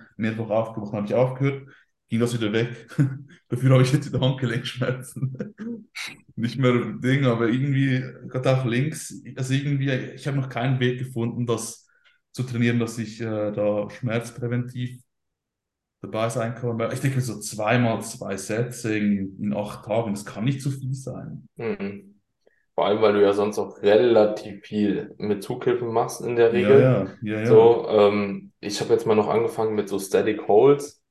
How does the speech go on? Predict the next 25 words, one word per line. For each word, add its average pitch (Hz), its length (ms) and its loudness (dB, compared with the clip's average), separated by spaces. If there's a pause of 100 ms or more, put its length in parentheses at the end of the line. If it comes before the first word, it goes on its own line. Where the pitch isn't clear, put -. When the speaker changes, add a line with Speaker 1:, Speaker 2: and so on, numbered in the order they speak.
Speaker 2:
an 104 120 -4
der, 98 540 -2
an 95 120 -6
der 95 280 -4 (120)
Klimmzugstange, 135 840 -2 (580)
so, 120 140 -2
die 113 120 -6
ich 110 100 -4
jetzt 98 140 -4
Speaker 1:
Mhm. 98 40 2
Speaker 2:
versuche, 113 280 -2
über 110 140 4
die 101 100 -2
Zeit 113 260 2
so 113 60 -6
ein 98 60 -10
bisschen 117 240 -8
zu - 100 -14
steigern. 113 440 4
Und 104 120 0
dann 101 100 -2
Speaker 1:
Hast - 20 -4
Speaker 2:
mache 104 160 -2
ich 104 60 -12
jetzt, - 280 -8